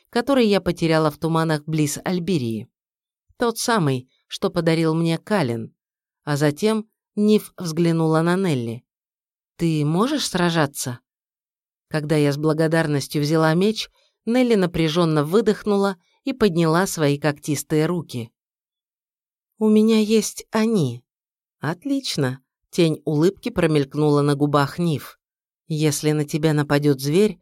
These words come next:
выцарапай ему глаза, а затем вымажься его кровью. Тогда они не смогут тебя ни увидеть, ни учуять". "Это отвратительно", поморщилась Нелли. "Лучше быть отвратительной, чем мёртвой".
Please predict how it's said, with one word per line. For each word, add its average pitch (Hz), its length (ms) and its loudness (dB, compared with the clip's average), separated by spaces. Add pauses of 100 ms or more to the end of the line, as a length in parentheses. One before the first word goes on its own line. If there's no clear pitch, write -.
(260)
выцарапай 160 640 2
ему 151 320 2
глаза, 139 500 2 (320)
а 165 140 -2
затем 156 420 2
вымажься 160 500 0
его 147 300 2
кровью. 127 560 0 (540)
Тогда 208 320 2
они 202 200 4
не 208 120 2
смогут 170 480 0
тебя 156 260 2
ни 156 200 0
увидеть, 196 560 -2 (260)
ни 269 160 -2
учуять". 135 680 -2 (680)
"Это 254 260 0
отвратительно", 254 920 0 (300)
поморщилась 165 720 0
Нелли. 139 480 -2 (580)
"Лучше 220 380 0
быть 185 200 0
отвратительной, 170 920 0
чем 151 360 0
мёртвой". 120 580 -4